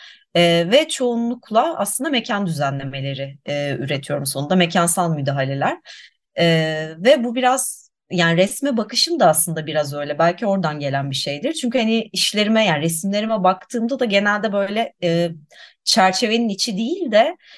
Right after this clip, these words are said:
daha çok resmin mekanla ilişkisi ya da resmin diğer nesnelerle ilişkisi,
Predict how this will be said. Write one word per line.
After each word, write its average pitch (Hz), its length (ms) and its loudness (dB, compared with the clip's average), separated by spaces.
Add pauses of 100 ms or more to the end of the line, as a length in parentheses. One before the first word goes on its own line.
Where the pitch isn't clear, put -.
(280)
daha 220 180 6
çok 311 200 -4
resmin 226 480 0
mekanla 165 440 0
ilişkisi 147 640 -6
ya 180 140 4
da 196 100 2
resmin 196 460 0
diğer 185 320 2
nesnelerle 185 640 0
ilişkisi, 165 800 -2